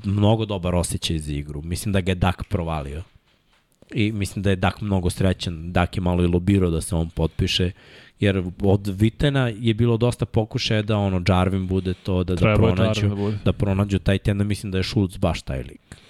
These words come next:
Speaker 1: To je dobro za
Speaker 2: Jeste
Speaker 1: Dallas.
Speaker 2: i, i ima određen pritisak na Dak Prescotta, pre svega prošle godine nisi ispunio i očekivanja.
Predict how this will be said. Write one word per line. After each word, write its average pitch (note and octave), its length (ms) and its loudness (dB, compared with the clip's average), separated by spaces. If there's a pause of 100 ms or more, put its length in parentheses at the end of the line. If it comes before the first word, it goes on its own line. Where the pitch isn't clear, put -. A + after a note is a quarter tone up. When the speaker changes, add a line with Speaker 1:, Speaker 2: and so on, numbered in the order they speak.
(300)
Speaker 1:
To A2 80 2
je F#2+ 40 4
dobro F2+ 240 2
za A2 120 0
Speaker 2:
Jeste A#2 380 0
Speaker 1:
Dallas. B2+ 180 0 (120)
Speaker 2:
i, C3 80 -2
i A#2 180 4
ima B2 280 0
određen A#2+ 460 0
pritisak B2 440 -2
na A2 120 -2
Dak A2+ 280 -2
Prescotta, A2 800 -2
pre A2 300 -2
svega G#2+ 320 -4
prošle G#2+ 340 -2
godine A2 300 2
nisi G#2+ 260 -2
ispunio A#2+ 320 -2
i A#2 40 2
očekivanja. A2 540 -2